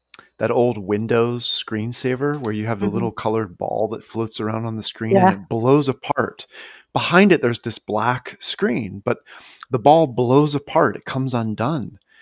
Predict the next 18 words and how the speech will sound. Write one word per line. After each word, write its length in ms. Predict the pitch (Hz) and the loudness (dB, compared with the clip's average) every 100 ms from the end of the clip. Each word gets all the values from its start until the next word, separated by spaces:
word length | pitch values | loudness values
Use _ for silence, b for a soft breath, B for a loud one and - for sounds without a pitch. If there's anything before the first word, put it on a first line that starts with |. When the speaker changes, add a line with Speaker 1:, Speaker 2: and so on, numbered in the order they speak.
| B | B
Speaker 1:
And 240 | 185 131 | -2 2
then 80 | 131 | 6
Speaker 2:
Mm-hmm. 20 | 127 | 6
Speaker 1:
our 40 | 123 | 6
reification 800 | 135 139 120 - 139 170 123 | 4 0 -2 0 0 2 0
is 140 | 113 104 | -2 -2
how 140 | 123 | -2
that 220 | 117 107 98 | -2 -2 0
ball, 380 | 110 135 113 104 | 2 4 2 2
that 160 | 110 | 0
sense 280 | - 120 117 | -2 -4 -4
of 100 | - | -4
self, 320 | - 127 123 | -2 0 0
comes 320 | - 117 113 - | -4 -8 -6 -6
together 420 | 107 104 123 143 | -4 -4 -2 -2
again 340 | 104 98 95 104 | -2 -6 -8 -4
within 380 | 113 107 123 | -4 -2 0
that 180 | 123 107 | 0 -2